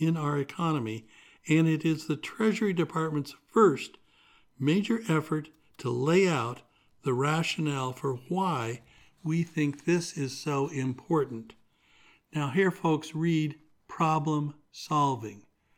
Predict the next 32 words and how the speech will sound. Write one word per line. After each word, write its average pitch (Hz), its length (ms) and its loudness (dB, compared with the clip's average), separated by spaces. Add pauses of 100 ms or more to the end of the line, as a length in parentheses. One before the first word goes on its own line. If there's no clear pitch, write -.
(260)
We 165 180 4
know 175 440 4
there's 135 300 -2
a 123 60 -4
problem 127 480 -6
with 113 160 -8 (160)
all 170 260 0
of 127 80 -2
these 120 240 -4
issues 131 340 -6
she - 200 -8
raises. 117 560 -8 (600)
What 170 260 0
are 151 180 -2
we 143 140 -2
going 131 360 -4
to 143 120 -6
do 123 280 -6 (100)
about 110 440 -10
it? - 260 -20 (1400)
The 139 80 -2
Treasury 208 440 4
Department's 180 600 0
report 180 460 2
finds 165 420 0
that 143 120 -8
unions 170 520 4
raise 180 580 2
wages 135 640 -2 (100)
of 185 260 -2
their 190 160 4
members 151 520 2